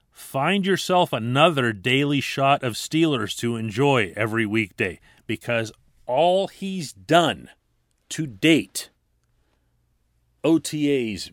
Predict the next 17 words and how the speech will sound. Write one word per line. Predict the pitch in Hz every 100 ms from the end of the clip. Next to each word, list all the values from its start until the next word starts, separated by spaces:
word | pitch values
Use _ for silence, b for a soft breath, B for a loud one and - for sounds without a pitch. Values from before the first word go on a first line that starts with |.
| -
mini | 107 139 147
camp, | 107 - 117 95 - -
training | - 139 135 120
camp, | - 110 95 - _
and | 98 95
now | 95 120 135
this, | 147 139 101 - - b b b b b
is | 104 90
exactly | 85 87 95 123 131 131 120
what | 113 -
you | 107
saw | - 117 107
last | 98 95 - -
night. | 87 -
He's | 87 -
manhandling | 90 101 123 143 131 135 127 123 117
people. | 120 110 120 113